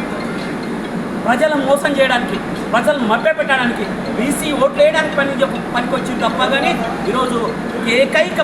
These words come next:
పార్టీ కాంగ్రెస్ పార్టీ బీసీల పట్ల ఒక నిర్ణయం తీసుకొని ప్రజల్లోకి వెళ్ళి వారికి అన్ని విధాలుగా చెప్పి వారి పిల్లలు చదువుకోవడానికి అయితేనేమి, వాళ్ళ ఎంప్లాయ్‌మెంట్ అయితేనేమి,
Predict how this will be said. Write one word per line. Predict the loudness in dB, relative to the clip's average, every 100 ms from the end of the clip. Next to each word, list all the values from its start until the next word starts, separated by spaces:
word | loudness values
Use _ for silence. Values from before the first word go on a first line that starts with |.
| 2
పార్టీ | 0 0 -4 0
కాంగ్రెస్ | 0 2 0 0
పార్టీ | -2 0 -2 -2 -4 -4
బీసీల | -4 -2 0 0 0
పట్ల | -2 0 0 -2 -4 -4
ఒక | -2 0 0
నిర్ణయం | 0 0 2 2
తీసుకొని | 0 0 0 0 0 -2 -6
ప్రజల్లోకి | -4 -2 0 0 0
వెళ్ళి | 0 0 0 -2 -2 -4
వారికి | -2 0
అన్ని | 0 0
విధాలుగా | 0 0 2 2
చెప్పి | 0 0 -2 -2 -4
వారి | -4 -2
పిల్లలు | 0 0 0
చదువుకోవడానికి | -2 2 2 2 0
అయితేనేమి, | -2 -2 -2 0
వాళ్ళ | 0 2
ఎంప్లాయ్‌మెంట్ | 2 2 0 0 0
అయితేనేమి, | 0 0 0 -2